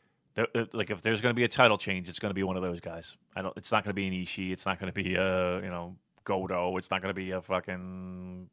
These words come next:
you know, it's gonna be one of those four guys. We, uh, again, not everybody can be that guy. And even though I, I thought Ibushi's time, it could possibly be,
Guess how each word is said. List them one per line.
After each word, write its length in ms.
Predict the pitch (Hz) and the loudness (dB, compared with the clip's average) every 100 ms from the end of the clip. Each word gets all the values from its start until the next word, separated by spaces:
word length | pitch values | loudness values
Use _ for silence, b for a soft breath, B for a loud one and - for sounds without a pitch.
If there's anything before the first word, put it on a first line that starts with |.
| - | -14
you 100 | 107 | -12
know, 140 | 87 85 - | -12 -14 -20
it's 120 | - | -6
gonna 160 | 107 107 | 0 2
be 80 | 113 | 4
one 160 | 117 | 4
of 60 | 123 | 4
those 160 | 123 | 4
four 160 | 127 127 | 4 6
guys. 380 | 120 110 87 - _ _ | 8 8 4 -4 _ _
We, 140 | 101 101 - | -6 -6 -6
uh, 120 | 90 - - | -8 -8 -2
again, 320 | 101 120 104 | 4 6 8
not 240 | 101 117 - | 10 10 10
everybody 360 | 113 107 110 | 6 6 0
can 240 | 107 117 107 | 0 -4 -4
be 400 | 95 104 202 - b b b b b _ _ - - - - - | -4 -4 -4 -8 b b b b b _ _ -18 -18 -20 -20 -2
that 340 | 92 95 - - | 8 8 8 4
guy. 380 | 101 113 90 - | 8 10 8 4
And 380 | 98 95 95 92 | 0 0 -2 -4
even 260 | 123 120 113 | 0 2 4
though 540 | 113 110 107 107 - _ _ _ _ - | 6 8 6 4 -8 _ _ _ _ 4
I, 180 | 104 110 | 6 8
I 120 | 107 | 6
thought 380 | - 107 104 - _ _ _ - | 8 8 8 6 _ _ _ -4
Ibushi's 500 | 101 101 113 - 98 | 0 2 2 0 0
time, 500 | - 104 131 120 104 - | 6 8 8 4 -2 -8
it 120 | - | -2
could 240 | - 113 | 2 4
possibly 540 | - 101 101 110 95 92 | 8 8 8 2 0 0
be, 380 | 87 104 110 | 2 4 4